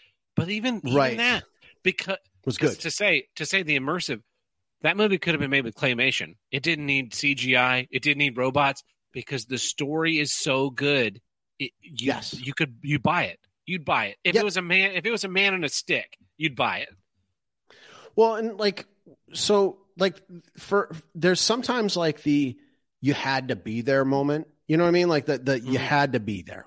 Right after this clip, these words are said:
Speaker 2: right? And so, you know, that's one of the things that I love about wrestling is if you see it live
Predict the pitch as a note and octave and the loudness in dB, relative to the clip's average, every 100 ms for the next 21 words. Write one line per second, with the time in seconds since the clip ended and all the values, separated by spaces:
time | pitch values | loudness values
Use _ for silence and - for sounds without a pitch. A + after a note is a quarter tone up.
0 | _ _ _ - A2+ A#2 - _ - _ | _ _ _ -4 -2 -2 -4 _ -20 _
1 | - D3+ D3+ D3 C#3 - D3 C#3+ C#3+ - | -6 0 2 0 0 2 4 4 2 -2
2 | - C#3+ C#3 B2+ D#3+ G#3+ - A3 G#3 F3+ | -2 2 2 2 2 2 2 0 2 2
3 | F3+ E3 C#3 D3+ C3+ C3 B2+ A#2 A#2+ A2 | 0 0 2 0 2 2 2 2 2 0
4 | B2+ E3+ - - A2+ - _ _ _ - | 2 2 2 -6 -12 -16 _ _ _ -8
5 | C3+ C#3+ F3 A#3 - C4+ D#3+ B2 D3+ A2 | -4 -2 0 0 2 2 0 2 2 2
6 | - - - | -4 -18 -20